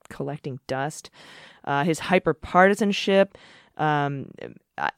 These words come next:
I didn't see this in here, but I hope they go after him for the aluminum plant that's funded by the Kremlin,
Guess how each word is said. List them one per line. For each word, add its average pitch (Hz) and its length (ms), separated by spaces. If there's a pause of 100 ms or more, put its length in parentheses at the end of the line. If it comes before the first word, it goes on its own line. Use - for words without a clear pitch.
(120)
I 165 140
didn't 202 240
see 240 260
this 175 220
in 160 120
here, 160 140
but 160 140
I 143 40
hope 165 220
they 165 100
go 156 200
after 156 240
him 156 80
for 151 120
the 135 120
aluminum 190 460
plant 185 360
that's - 160
funded 170 260
by 151 120
the 147 80
Kremlin, 175 640